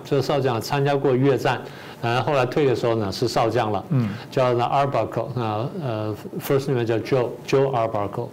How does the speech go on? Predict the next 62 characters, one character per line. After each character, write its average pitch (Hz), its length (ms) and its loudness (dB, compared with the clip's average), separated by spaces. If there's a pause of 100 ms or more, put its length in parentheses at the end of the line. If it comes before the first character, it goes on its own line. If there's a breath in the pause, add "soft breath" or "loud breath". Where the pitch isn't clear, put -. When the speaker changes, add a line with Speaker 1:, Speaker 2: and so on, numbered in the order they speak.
(880 loud breath)
Speaker 1:
呃， 127 640 4
他 175 240 2
领 139 280 4
衔 127 380 2
呢， 113 320 0
就 123 140 0
是 120 340 2
先 143 220 0
找 117 180 2
一 - 20 2
批 135 160 2
老 101 200 2
战 123 200 0
友、 101 140 0
老 98 160 2
朋 127 240 2
友， 110 80 2
Speaker 2:
嗯。 - 80 -6 (460 loud breath)
Speaker 1:
大 - 100 2 (180)
概 135 160 4
就 127 140 4
是 131 80 4
茶 110 300 0
余 135 120 4
饭 139 300 2
后 131 280 2
呢， 95 220 -4 (380 loud breath)
讨 117 200 2
论 147 220 4
局 123 240 2
势 143 280 2
呢， 104 200 -2
这 120 120 2
个 117 80 2
心 139 240 2
中 139 120 4
有 127 80 2
很 107 160 -4
多 123 120 2
的 123 80 4
不 131 160 0
满 101 240 -2
跟 117 160 0
不 135 100 4
平， 113 340 -2 (560 loud breath)
然 113 80 0
后 117 60 2
他 123 100 2
说 131 220 2
：“我 104 60 2
们 117 100 2
要 123 140 4
把 104 160 0
我 107 80 2
们 107 80 0
的 123 80 2
意 131 120 2
见 117 160 -2
表 92 200 -2
达 101 120 0
出 127 200 -2
来。” 104 260 0